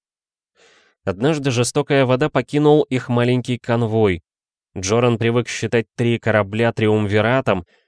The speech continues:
и когда посмотрел на море и увидел паруса только одного, чёрные на фоне серого беспокойного моря, ему стало не по себе.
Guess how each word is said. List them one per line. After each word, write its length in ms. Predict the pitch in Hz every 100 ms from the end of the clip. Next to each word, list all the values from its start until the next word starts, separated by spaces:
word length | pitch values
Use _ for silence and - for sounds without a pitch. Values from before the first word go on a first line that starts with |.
| _
и 80 | -
когда 260 | 90 95 101
посмотрел 560 | 104 - 104 98 110
на 140 | 104 101
море 320 | 107 123 113
и 140 | -
увидел 420 | 98 98 107 104 95
паруса 480 | 101 98 - 113
только 340 | 110 98 - 95
одного, 560 | 90 95 92 101 131
чёрные 720 | 107 - - 95 90 87 85
на 320 | 80 85 87 87
фоне 320 | - 90 87
серого 440 | - 95 95 90
беспокойного 800 | 85 85 - 92 98 92 90 85
моря, 380 | 87 90 104 95 _ _ _ -
ему 220 | 95 98
стало 300 | - 110 101
не 120 | 98
по 120 | 95 98
себе. 520 | - 101 98 87